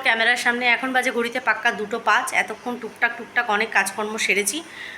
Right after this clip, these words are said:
নিয়ে তারপরে বসে নিজেকে একটু সময় দিচ্ছিলাম, মানে বসে বসে একটু ফোন ঘাঁটছিলাম, একটু শুয়েছিলাম। আর এখন চলে এসেছি রান্নাঘরে, ভাত হয়ে গেছে, ডিমের কারি বসিয়েছি, মশলা প্রায় কষানো হয়ে গেছে,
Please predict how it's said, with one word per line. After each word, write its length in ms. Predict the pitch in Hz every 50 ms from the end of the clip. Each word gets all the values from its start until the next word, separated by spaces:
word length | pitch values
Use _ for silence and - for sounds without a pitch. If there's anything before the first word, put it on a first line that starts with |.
| - -
নিয়ে 220 | 220 226 233 247 247
তারপরে 300 | 240 214 202 - 226 220
বসে 340 | 202 190 214 208 - 285 277
নিজেকে 360 | 247 226 214 254 262 262 254
একটু 180 | 247 247 247 247
সময় 320 | 247 - 196 170 185 190
দিচ্ছিলাম, 340 | 170 175 170 - 170 160 165
মানে 160 | 170 185 202
বসে 240 | 190 175 180 180 208
বসে 180 | 208 208 208 214
একটু 140 | 196 - 214
ফোন 280 | 214 - 190 190 196 196
ঘাঁটছিলাম, 380 | 196 190 185 - 190 190 185 185
একটু 160 | - - -
শুয়েছিলাম। 580 | - - 240 220 214 208 - 208 180 185 180 180 - - - - - - - - - -
আর 140 | 185 185 185
এখন 240 | 196 196 - 277 269
চলে 200 | 254 269 254 247
এসেছি 180 | 262 254 262 277
রান্নাঘরে, 400 | 226 226 226 240 240 247 277 277
ভাত 300 | 254 226 220 208 220 233 -
হয়ে 200 | 240 247 226 226
গেছে, 240 | 226 247 247 - 294
ডিমের 300 | 240 233 226 226 226 220 220
কারি 160 | 226 220 233 226
বসিয়েছি, 500 | 214 196 202 - 233 240 233 240 - 370 403 - - - - - - 196
মশলা 260 | 202 208 208 - 247 240
প্রায় 260 | 240 220 208 220 233 233
কষানো 320 | 196 180 - 208 202 214 214
হয়ে 260 | 202 190 190 196 196
গেছে, 240 | 175 170 156 - -